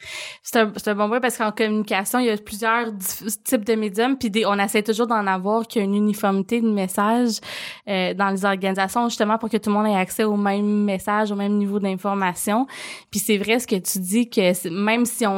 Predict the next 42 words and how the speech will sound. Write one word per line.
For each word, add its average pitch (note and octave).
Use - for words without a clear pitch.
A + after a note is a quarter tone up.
on G3
en F#3+
met G3+
en G3+
place, A3
puis -
qu'on, -
on F#3+
veut, G#3+
souvent, A3
il A3
y -
a G3+
quand G3+
même G3+
des G3
contre-courants, G#3
euh, E3+
de, F#3+
de, -
de G3+
médias G3
ou A3
de, G3
de F3+
formats A3
de A3
communication G3
qui A3
viennent... G3
Euh, F#3
un F#3+
peu A3+
ajouter A3
de A3+
l'information G#3+
qui, -
elle, A#3
n'est A3
pas G#3+
communiquée, G#3
euh, G3